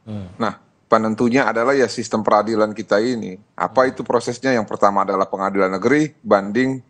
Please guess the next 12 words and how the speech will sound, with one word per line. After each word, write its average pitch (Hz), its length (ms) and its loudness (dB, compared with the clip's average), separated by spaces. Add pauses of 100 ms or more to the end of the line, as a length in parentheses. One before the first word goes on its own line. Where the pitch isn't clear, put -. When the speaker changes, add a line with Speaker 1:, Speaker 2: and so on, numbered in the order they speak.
(220)
Speaker 2:
dan 104 140 -2
juga 110 320 4
kasasi 117 560 -4
ya - 20 0
melalui 95 300 -2
Mahkamah 92 400 2
Agung. 98 320 -8
Dan 98 160 0
bahkan 104 320 2
ada 131 160 2
lagi 147 240 0
upaya 120 260 0